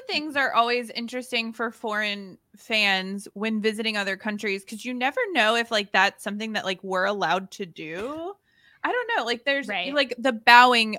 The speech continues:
Speaker 1: in a lot of, like, Asian countries. I've heard mixed things of, like, you don't bow, like, that's,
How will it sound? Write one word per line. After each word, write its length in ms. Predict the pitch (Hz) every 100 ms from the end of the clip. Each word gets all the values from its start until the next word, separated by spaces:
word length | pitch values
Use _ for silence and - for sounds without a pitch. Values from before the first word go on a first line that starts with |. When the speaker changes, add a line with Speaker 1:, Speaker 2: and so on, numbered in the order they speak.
| -
Speaker 1:
in 120 | 220
a 80 | 214
lot 260 | 208 196 202
of, 120 | 196
like, 280 | 196 185 _ -
Asian 360 | 202 202 196 190
countries. 600 | 196 190 202 185 185 -
I've 260 | 220 262 277
heard 260 | - 294 262
mixed 380 | 254 - -
things 300 | 269 269 226
of, 80 | 214
like, 220 | 190 180
you 60 | 196
don't 360 | 180 254 247 214
bow, 340 | 226 214 208
like, 180 | 190 185
that's, 320 | 175 - -